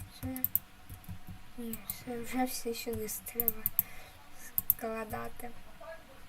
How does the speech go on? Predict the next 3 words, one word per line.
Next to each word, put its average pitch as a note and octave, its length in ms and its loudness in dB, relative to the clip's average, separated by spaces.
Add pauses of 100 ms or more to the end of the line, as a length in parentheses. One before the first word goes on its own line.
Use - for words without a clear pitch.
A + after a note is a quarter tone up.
(760)
Так, A3 380 6 (340)
е, G#3+ 380 0 (1500)
ага, A3+ 360 2